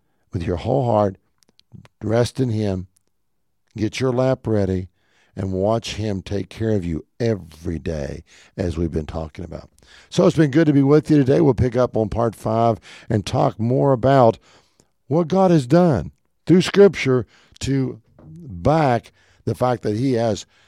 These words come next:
uh, paid forward everything you'll ever need. Be encouraged today, folks. Wherever you're at,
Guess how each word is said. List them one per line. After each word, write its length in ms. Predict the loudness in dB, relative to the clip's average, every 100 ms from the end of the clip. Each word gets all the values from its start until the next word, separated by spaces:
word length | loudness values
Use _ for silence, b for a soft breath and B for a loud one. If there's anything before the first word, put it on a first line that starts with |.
| b
uh, 280 | -6 -4 -2 -6 _ _ _ -10
paid 260 | -4 -2
forward 440 | -2 -2 0 -2 -6 -4
everything 420 | -2 -2 -2 -4
you'll 140 | -2
ever 180 | -2 -4
need. 180 | -6 0
Be 140 | 0
encouraged 460 | 0 0 0 0 0
today, 200 | -2 -2
folks. 380 | -2 -2 -2 -10 B B B
Wherever 360 | -2 0 0
you're 240 | 0 -2 -2
at, 300 | -2 -4